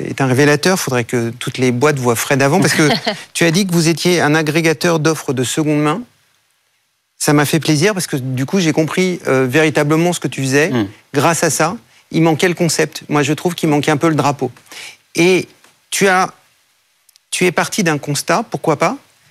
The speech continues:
Speaker 1: C'est juste que tu nous as mis Vinted. Ça peut être bien de mettre un concurrent, mais il faut être beaucoup plus clair sur ce qu'on apporte par rapport à lui. Il faut faire très attention parce que Vinted aujourd'hui, c'est des millions,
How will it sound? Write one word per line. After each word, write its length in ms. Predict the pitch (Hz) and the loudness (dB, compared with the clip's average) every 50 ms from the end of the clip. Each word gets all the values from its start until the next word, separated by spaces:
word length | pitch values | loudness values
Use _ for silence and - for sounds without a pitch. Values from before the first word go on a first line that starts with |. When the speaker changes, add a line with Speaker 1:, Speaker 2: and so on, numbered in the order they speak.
| _ _ _ _ | _ _ _ _
Speaker 1:
C'est 180 | - - 175 160 | -4 -4 -2 0
juste 200 | 185 247 247 - | 0 0 0 0
que 100 | - 180 | -2 -6
tu 200 | - - - 190 | -4 -2 0 2
nous 180 | 185 185 165 | 2 2 2
as 60 | 185 | 2
mis 160 | 185 185 185 165 | 2 2 2 2
Vinted. 580 | 170 208 202 180 - - 175 160 147 131 120 123 - _ _ _ _ _ _ _ _ _ _ _ _ _ - - - - _ | 2 2 0 2 2 0 0 2 0 -2 -4 -6 -10 _ _ _ _ _ _ _ _ _ _ _ _ _ -20 -20 -20 -16 _
Ça 160 | - - 185 | -6 -4 -4
peut 160 | 175 - 254 247 | -2 0 0 0
être 160 | 196 151 143 | 0 0 0
bien 360 | 143 160 190 202 190 180 151 135 - _ _ _ _ _ - | 0 2 2 2 2 0 -2 -6 -12 _ _ _ _ _ -6
de 160 | 131 127 139 | -2 0 2
mettre 380 | 135 135 139 139 - - - - | 2 2 2 0 -2 -6 -8 -4
un 120 | 160 143 139 | -2 -2 -2
concurrent, 560 | - 160 156 131 - - 147 131 139 120 113 - _ _ _ _ _ _ - | 0 0 -2 0 0 -2 0 0 -2 -2 -4 -8 _ _ _ _ _ _ -2
mais 100 | 147 156 | 0 0
il 40 | 143 | 2
faut 120 | - 180 | 2 0
être 100 | 180 156 | 2 2
beaucoup 200 | 156 190 165 226 | 2 0 0 -2
plus 160 | 196 - 196 170 | -2 -2 -4 -4
clair 280 | - - 185 196 202 | 0 0 0 2 0
sur 140 | 196 - 147 | 0 -4 -6
ce 60 | - | -6
qu'on 120 | - 160 151 | -2 0 0
apporte 540 | 151 143 - 180 180 180 - - - - _ _ _ _ _ _ | 0 0 0 0 0 0 -2 -8 -14 -16 _ _ _ _ _ _
par 120 | - 151 143 | -2 0 0
rapport 280 | 151 139 160 160 143 | 2 2 2 2 2
à 80 | 143 147 | 2 2
lui. 260 | 147 151 175 214 240 - - - - - - _ - | 2 0 0 -2 -4 -6 -12 -20 -20 -20 -16 _ -10
Il 60 | - | -6
faut 120 | - 175 | -4 -4
faire 140 | 147 - 151 - | -2 -2 -2 -2
très 200 | - 214 196 190 | 0 0 2 2
attention 360 | 190 - 175 160 151 220 226 | 2 0 0 -2 0 0 0
parce 140 | 196 160 - | 0 0 0
que 100 | - 165 | 0 0
Vinted 500 | 156 143 135 151 170 156 185 190 180 165 | 0 2 2 0 0 2 2 2 2 2
aujourd'hui, 520 | 151 143 151 151 151 160 170 214 240 240 - - - - _ _ | 2 2 2 2 2 0 0 0 -2 -4 -6 -10 -20 -20 _ _
c'est 140 | - - 151 | -6 -2 0
des 100 | 143 147 | 2 4
millions, 580 | 156 175 190 196 196 202 196 190 185 175 160 | 4 4 4 4 4 4 2 2 0 -2 -4